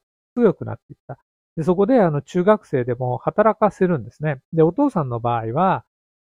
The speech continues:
えー、魚雷の工場で、あ、あの、部品作ってたって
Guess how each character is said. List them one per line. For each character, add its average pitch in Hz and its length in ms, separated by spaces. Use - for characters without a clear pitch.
え 139 580
ー、 175 40
魚 143 160
雷 269 300
の 262 140
工 233 340
場 175 260
で、 104 160
あ、 - 120
あ 135 120
の、 123 80
部 135 160
品 247 220
作 - 200
っ - 40
て 135 180
た 117 120
っ - 40
て - 60